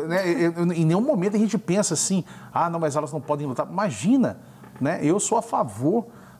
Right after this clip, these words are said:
né, de todos os direitos possíveis, assim, e, e mais ainda para as mulheres, que a mulher, ela, ela é um ser maravilhoso. Em força física,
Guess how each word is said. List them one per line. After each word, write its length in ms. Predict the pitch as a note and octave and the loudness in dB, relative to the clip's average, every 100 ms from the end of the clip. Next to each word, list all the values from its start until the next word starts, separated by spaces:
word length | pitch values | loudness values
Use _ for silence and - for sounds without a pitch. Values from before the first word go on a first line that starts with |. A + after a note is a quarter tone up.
| - | -4
né, 100 | C#3+ | 0
de 120 | E3 | -2
todos 520 | - - F3+ A3 G#3+ | -4 -4 2 2 2
os 80 | G3+ | 2
direitos 300 | F3 D3+ - | 2 0 0
possíveis, 920 | - E3+ - - F3 G3+ A#3 F3 C#3+ C3 | -4 -4 -2 0 4 6 6 4 0 -2
assim, 340 | A#2 - E3+ | -6 -4 -2
e, 260 | D#3+ B2 A#2 | -2 -2 -2
e 40 | |
mais 400 | A#2 B2 D#3+ D#3 | 0 0 0 -2
ainda 180 | C3+ C#3 | -2 -2
para 140 | - B2+ | -2 -2
as 100 | A2+ | -2
mulheres, 440 | A#2+ A#2+ D#3+ D#3 | -2 0 0 -2
que 100 | - | -4
a 40 | |
mulher, 520 | F3+ G3+ F3+ G3+ D4+ - - - - - | -2 0 0 0 -2 -10 -20 -20 -20 -12
ela, 280 | - D#3 E3+ | -2 0 0
ela 300 | D#3 E3+ G3 | 0 2 2
é 340 | D3+ D#3+ G3 F#3 D#3+ | 2 2 0 -6 -6
um 120 | D3+ | -6
ser 220 | - D#3 | -2 0
maravilhoso. 800 | D#3+ C#3+ C3+ A#2+ A#2 D3 F3 F3 F#3 - - - - - - - - - - | 2 0 -2 -2 2 2 2 0 -6 -12 -20 -20 -20 -20 -20 -20 -20 -20 0
Em 180 | G3 B3 | 4 4
força 360 | - G3+ G3 E3+ | 2 -2 0 -4
física, 720 | - F3+ G3 C#3 - G#2+ | 0 2 4 2 -2 -6